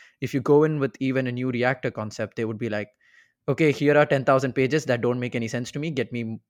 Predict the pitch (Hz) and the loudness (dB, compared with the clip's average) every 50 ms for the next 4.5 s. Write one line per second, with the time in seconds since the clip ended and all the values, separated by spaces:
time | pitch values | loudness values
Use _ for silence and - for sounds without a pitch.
0 | _ _ - - 131 117 117 - 120 113 117 120 110 120 117 127 131 185 185 127 | _ _ -4 -2 -2 -2 0 0 -2 -2 -2 -2 -4 -4 -4 -4 -2 -2 -2 -2
1 | 95 - _ _ _ _ - 123 117 117 110 117 113 117 110 123 120 120 120 120 | -2 -6 _ _ _ _ -6 -6 -4 -4 -6 -6 -8 -6 -4 -4 -4 -4 -4 -4
2 | 120 117 127 127 120 123 120 113 127 113 110 123 120 120 - 131 120 - - 135 | -4 -4 -4 -4 -2 -4 -4 -4 -6 -4 0 0 0 0 0 -6 -6 -2 -2 -2
3 | 113 110 - 113 113 110 110 107 110 104 113 110 110 104 113 104 110 107 113 113 | -2 -2 -4 -4 -4 -2 -2 -4 -6 -8 -8 -8 -10 -10 -10 -8 -6 -6 -4 -6
4 | 120 123 - - 113 110 110 110 110 113 | -6 -6 -8 -8 -8 -8 -8 -10 -12 -14